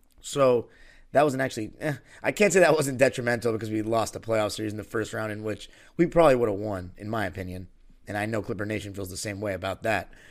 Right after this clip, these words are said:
But Kawhi, thirty-three minutes seems to be, like, that sweet spot. Es-, and when we have a team of this stature, this magnitude, a super team kind of deal with three star players and then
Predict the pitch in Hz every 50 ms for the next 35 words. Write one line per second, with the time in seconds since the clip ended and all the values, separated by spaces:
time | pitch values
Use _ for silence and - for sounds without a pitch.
0 | - - - - - - - 117 117 110 101 95 - - - - - - - -
1 | - - - - - - - - - - - - - - _ _ _ _ _ _
2 | _ _ _ - - 160 143 143 156 175 190 208 214 220 220 190 - - - -
3 | - _ _ _ - - _ _ _ _ - - - - 214 202 208 185 - -
4 | 202 196 180 175 170 175 147 - - 170 165 151 - 139 147 147 143 135 131 127
5 | 120 117 - - 139 147 147 147 - - 147 143 143 139 - - - _ _ -
6 | - 147 - - - - - 202 196 135 135 208 247 254 233 262 247 277 277 254
7 | 247 202 185 - - - 196 220 220 196 160 135 120 156 190 180 - - - -
8 | - - - 143 160 185 202 185 - - 120 110 98 107 139 160 156 - - 110
9 | 127 127 143 175 190 196 165 139 123 - - 117 110 104 101 95 - - - 156
10 | 147 123 - 143 - - - 175 180 175 160 135 117 - - 147 147 139 123 113
11 | 131 156 175 170 139 123 113 - - 127 139 165 185 185 165 - - 160 160 165
12 | 151 135 - - 165 165 165 151 139 127 123 127 135 131 120